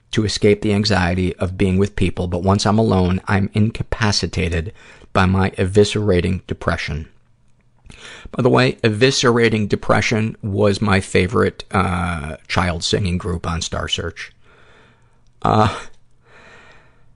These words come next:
I think many of us relate to this one. That, it's weird. It's like, uh, you know, the, it's like a sandwich. Uh,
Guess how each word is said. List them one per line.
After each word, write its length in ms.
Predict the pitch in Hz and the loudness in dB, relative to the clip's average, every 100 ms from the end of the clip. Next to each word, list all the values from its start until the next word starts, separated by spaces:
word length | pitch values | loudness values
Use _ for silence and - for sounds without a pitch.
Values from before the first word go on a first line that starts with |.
| _ _ _ _ _ - | _ _ _ _ _ 0
I 100 | 107 | 2
think 320 | - 110 - | 2 0 2
many 460 | 107 101 104 107 | 4 6 6 8
of 80 | 104 | 6
us 180 | 104 - | 6 2
relate 320 | 110 101 95 | 0 2 2
to 80 | 104 | 2
this 240 | 95 87 | 2 0
one. 340 | - 90 90 - _ _ _ _ _ _ _ _ - | 0 0 0 -6 _ _ _ _ _ _ _ _ -2
That, 340 | 98 - - - - _ _ - - - - - _ - - | 0 0 -6 -20 -20 _ _ -20 -20 -20 -20 -20 _ -20 -12
it's 320 | - - - | -10 -8 -6
weird. 320 | 180 226 - 120 | 0 0 2 0
It's 240 | - - | -2 -2
like, 360 | 135 139 - - | 0 -2 -4 -8
uh, 460 | 110 107 107 95 98 - _ _ _ - _ - - _ _ _ _ _ _ _ _ _ _ - - _ _ _ | -6 -4 -4 -6 -10 -16 _ _ _ -20 _ -20 -20 _ _ _ _ _ _ _ _ _ _ -20 -20 _ _ _
you 120 | - 110 | -4 0
know, 240 | 101 - | 0 0
the, 340 | 104 117 - - _ _ _ _ | -2 -2 -2 -20 _ _ _ _
it's 160 | - - | -4 0
like 160 | 156 - | 2 2
a 60 | |
sandwich. 800 | - 143 143 123 87 - - - _ - | 2 2 2 2 0 -2 -4 -6 _ -6
Uh, 340 | 85 76 - | -6 -6 -10